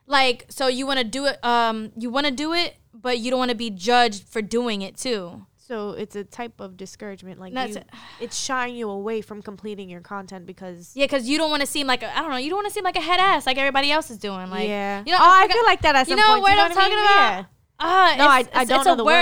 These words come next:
Speaker 2: word,
Speaker 1: but I'm gonna
Speaker 2: no.
Speaker 1: figure it out, and I'm gonna put it in, like, in the caption once, once we figure it out. I'll put it in the description or whatever, because it's,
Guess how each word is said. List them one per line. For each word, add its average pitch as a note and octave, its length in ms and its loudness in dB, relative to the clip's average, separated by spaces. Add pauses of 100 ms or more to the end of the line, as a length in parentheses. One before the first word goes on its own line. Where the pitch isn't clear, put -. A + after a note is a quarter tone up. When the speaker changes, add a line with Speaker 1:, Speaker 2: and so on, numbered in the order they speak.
(140)
Speaker 2:
word, B3+ 100 0
Speaker 1:
but B3 80 0
I'm B3+ 60 0
gonna E4 60 0
Speaker 2:
no. - 60 -8
Speaker 1:
figure D4 160 0
it B3 60 2
out, A3 200 2
and A3+ 80 -4
I'm C4 80 -4
gonna D4 120 -6
put D4+ 100 -2
it C#4 100 -2
in, A#3 400 -8
like, A#3 200 -4
in G#3 380 -10
the A3+ 80 -10
caption A3 440 -6
once, G3+ 260 -12
once A3+ 200 -10
we B3 80 -16
figure G#3+ 240 -10
it G#3 80 -6
out. G3 200 -4
I'll G3 80 -6
put - 160 -12
it F3 120 -10
in G#3 80 -10
the G#3 80 -10
description G3 520 -14
or G3 40 -14
whatever, F#3+ 300 -14
because G3 300 -12
it's, F#3+ 160 -20